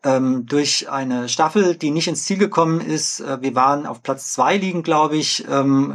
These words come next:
dann das Befürchtung hatten, oh je, wir rutschen jetzt weiter zurück. Und dann hat die zweite Staffel, die gelaufen ist, äh, noch ein ordentliches Staffelergebnis geholt und dann haben wir gewartet auf das Endergebnis und dann haben wir damals gewonnen. Also,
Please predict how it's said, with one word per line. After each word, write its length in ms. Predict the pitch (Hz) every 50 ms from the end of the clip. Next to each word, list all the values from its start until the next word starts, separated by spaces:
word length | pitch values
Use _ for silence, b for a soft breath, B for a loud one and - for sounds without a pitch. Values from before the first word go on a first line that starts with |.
| - - -
dann 440 | 139 139 139 143 139 139 143 - - -
das 160 | - 139 -
Befürchtung 640 | _ _ _ 120 - - 165 180 190 - 190 170 147 135
hatten, 240 | 147 143 - 165
oh 120 | 151 - 139
je, 360 | 131 127 139 151 160 156 135
wir 140 | 143 143 135
rutschen 380 | 123 - - - - - 147
jetzt 240 | 139 143 143 - -
weiter 320 | 139 131 135 131 147 143 135
zurück. 420 | - - 139 151 175 180 - - B B B B B B B B B
Und 140 | B 139 135
dann 140 | 139 135 127
hat 120 | 135 135
die 120 | 139 117 117
zweite 420 | - - 135 127 165 226 226 185
Staffel, 380 | - - - 147 139 139 147 135
die 100 | 135 127
gelaufen 480 | 143 123 120 117 123 131 - 160 156
ist, 300 | 151 156 160 - - -
äh, 160 | - 139 131
noch 160 | 135 135 131 139
ein 120 | 139 127
ordentliches 680 | 117 117 123 143 175 175 196 165 151 - 170 147 - -
Staffelergebnis 680 | - 139 151 196 185 160 - 160 160 165 170 156 -
geholt 380 | - 160 135 139 151 151 151 -
und 160 | - 135 131
dann 100 | 139 139
haben 160 | 139 151 156
wir 120 | 147 151 -
gewartet 720 | 139 113 117 113 117 143 156 - 165 160 156 - - 104
auf 160 | 113 131 135 -
das 160 | - 139 -
Endergebnis 640 | - 131 139 147 123 120 117 113 117 135 131 - -
und 80 | 117
dann 160 | 110 - -
haben 120 | 117 165 156
wir 100 | 151 -
damals 500 | - 131 139 147 143 117 - - - _ _ _ _ _ -
gewonnen. 560 | 127 110 107 117 127 139 123 104 104 107 B B B B B B B B B B B _ _ _ _ _
Also, 400 | - 110 117 - 135 107 95 -